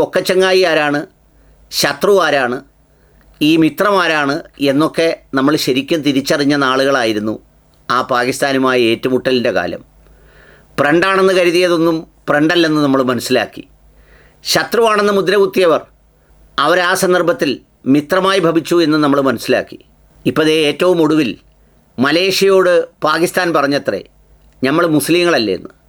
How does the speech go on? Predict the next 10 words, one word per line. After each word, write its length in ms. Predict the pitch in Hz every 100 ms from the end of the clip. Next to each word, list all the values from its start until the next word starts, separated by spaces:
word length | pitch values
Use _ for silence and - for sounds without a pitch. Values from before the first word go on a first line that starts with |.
| _ _ - _ 113
മലേഷ്യ 400 | 143 165 165 180
എടുത്ത 160 | 160 165
നിലപാട് 360 | 147 135 135 120 156 - -
പോയി 180 | 123 143 135
പണി 140 | 127 143
നോക്കാനാണ്. 500 | 131 120 101 87 - - - _ _ - - - 120
അതിൻ്റെ 320 | 143 151 156 151 - - -
ശരിയും 360 | 151 156 196 190
തെറ്റുമറിഞ്ഞ് 540 | 180 - 170 151 151 156 - _ _ 139
നിൽക്കുന്നതിനോടാണ് 800 | 139 - 165 156 156 151 139